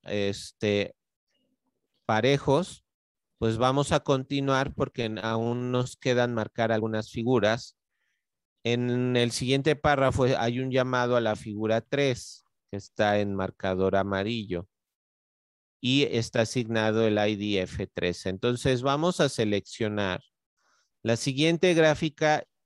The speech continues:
exactamente igual de como lo hicimos anteriormente, abarcando todas las etiquetas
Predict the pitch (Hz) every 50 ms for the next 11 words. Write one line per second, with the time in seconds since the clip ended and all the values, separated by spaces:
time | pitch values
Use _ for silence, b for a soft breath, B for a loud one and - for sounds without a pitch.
0 | _ _ _ _ _ _ _ _ _ 113 - - - 135 127 127 - - 139 135
1 | 135 131 127 127 123 139 131 123 120 120 117 117 117 117 - - _ _ _ _
2 | _ _ _ _ _ _ _ _ - 113 120 - - 120 110 107 104 101 95 95
3 | 95 92 - - 110 104 104 104 117 120 - - - _ _ _ _ _ _ -
4 | 95 101 - 107 104 107 110 113 117 117 131 143 143 139 135 120 - 110 104 98
5 | 95 98 95 95 - - 113 110 113 113 117 120 - - 110 101 92 98 101 107
6 | 98 101 - - 120 110 - 131 127 - - 135 120 - _ 117 110 117 123 -
7 | - -